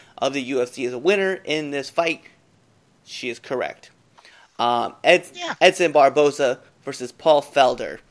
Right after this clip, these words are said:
Speaker 1: Here's what we got. Total strikes that were thrown by Edson, right?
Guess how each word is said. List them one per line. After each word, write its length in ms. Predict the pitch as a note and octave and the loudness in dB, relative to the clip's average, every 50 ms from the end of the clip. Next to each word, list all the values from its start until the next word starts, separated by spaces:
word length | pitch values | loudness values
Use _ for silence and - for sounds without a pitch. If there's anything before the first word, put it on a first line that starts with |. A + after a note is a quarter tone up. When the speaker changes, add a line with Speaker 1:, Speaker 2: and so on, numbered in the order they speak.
| _ _ _ _ _ _ | _ _ _ _ _ _
Speaker 1:
Here's 260 | _ - C#3 C#3 C3 C#3 | _ -4 -4 -2 -2 -2
what 120 | C#3 B2 | -4 -4
we 80 | C#3 C3 | -4 -6
got. 300 | B2 A2 - - - - _ _ _ _ _ _ _ _ _ _ _ _ _ _ _ _ _ _ _ _ _ _ - _ _ _ _ _ | -6 -6 -6 -8 -14 -20 _ _ _ _ _ _ _ _ _ _ _ _ _ _ _ _ _ _ _ _ _ _ -20 _ _ _ _ _
Total 180 | - F3+ G3 F3+ | 0 2 2 2
strikes 380 | F3 - G3 F3 F3 E3 - - | 2 2 0 0 0 0 -2 -2
that 180 | - D3+ C3+ | 0 0 2
were 200 | D3 D3 D3 C#3 | 2 0 0 -2
thrown 480 | A#2 - _ - - D3 D3+ D#3+ E3+ D#3+ | -6 -12 _ -6 -2 -2 0 0 0 0
by 180 | D#3 D#3 D3+ - | -2 -2 -2 0
Edson, 440 | C#3+ D3 C#3 - - D3 A#2 A2+ A2+ | -2 -4 -4 -4 -8 -10 -10 -10 -8
right? 260 | G#2+ A2+ B2+ - - | -8 -6 -6 -8 -10